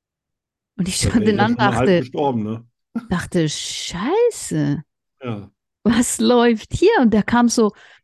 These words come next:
Speaker 1: der fing an zu reden mit mir, so, "Ah, so ein schöner Abend" und so. Und ich dachte,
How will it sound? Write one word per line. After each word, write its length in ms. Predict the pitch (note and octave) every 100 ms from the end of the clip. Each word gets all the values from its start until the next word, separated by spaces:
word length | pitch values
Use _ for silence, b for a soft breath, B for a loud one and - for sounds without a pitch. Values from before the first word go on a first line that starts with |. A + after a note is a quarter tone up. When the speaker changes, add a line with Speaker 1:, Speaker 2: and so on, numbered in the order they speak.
| -
Speaker 1:
der 100 | G#3+
fing 200 | B3 B3
an 140 | A3+
zu 160 | - F#3+
reden 460 | F#3 E4 F#4+ E4+ D4+
mit 140 | C4+
mir, 220 | C4 B3+
so, 280 | A#3+ G#3+ - _
"Ah, 500 | F#4 F#4 F4 E4+ D#4+ D4+ _ _ _ _ _ _ -
so 160 | -
ein 60 | C4+
schöner 240 | B3+ A3+ F3
Abend" 600 | G3 D4+ F4 E4 D#4 C#4+
und 160 | B3+
so. 160 | - C4
Und 140 | A#3+
ich 100 | G#3
dachte, 280 | G#3+ G3+ A3